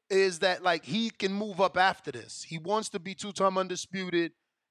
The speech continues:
and the goal is, like, a, well, Lee Wood vacated already or is possibly vacating 'cause the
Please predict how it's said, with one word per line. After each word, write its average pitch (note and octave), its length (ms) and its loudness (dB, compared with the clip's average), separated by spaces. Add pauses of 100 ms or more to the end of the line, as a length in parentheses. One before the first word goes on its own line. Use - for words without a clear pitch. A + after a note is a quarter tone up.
(100)
and F3+ 200 0
the F3 80 0
goal G3 440 2
is, E3 180 -2
like, E3 340 2
a, E3 120 2 (500)
well, F3 140 0
Lee A#3 180 -2
Wood G#3+ 240 -2 (320)
vacated E3+ 560 -2
already E3+ 420 0
or C#3+ 140 -6
is C3 100 -8
possibly E3+ 580 -2
vacating F3+ 560 -2
'cause E3+ 180 -2
the D#3 120 -6